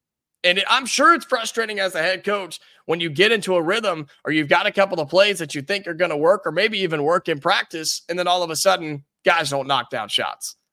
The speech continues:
I know that's frustrating. You're frustrated. I'm frustrated. Everybody's just a little upset right now, as Mike Woodson had some comments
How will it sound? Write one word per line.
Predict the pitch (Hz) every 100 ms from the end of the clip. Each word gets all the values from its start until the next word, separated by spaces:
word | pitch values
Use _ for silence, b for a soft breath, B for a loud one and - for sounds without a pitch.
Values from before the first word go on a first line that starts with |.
| _
I | 180 196
know | 196
that's | 175 170
frustrating. | - 170 156 - 147 147 143 b _
You're | 147 254
frustrated. | - 208 208 - 202 196
I'm | 175 196 208
frustrated. | 190 185 - 165 170
Everybody's | 180 220 254 226 208 196
just | 190 180
a |
little | 127 226 233
upset | 233 - - 135 -
right | 98 80
now, | 92 101 120 _ _ -
as | 131 127
Mike | 135 180 165
Woodson | 170 160 156
had | 160 160
some | 135
comments | 170 151 160 147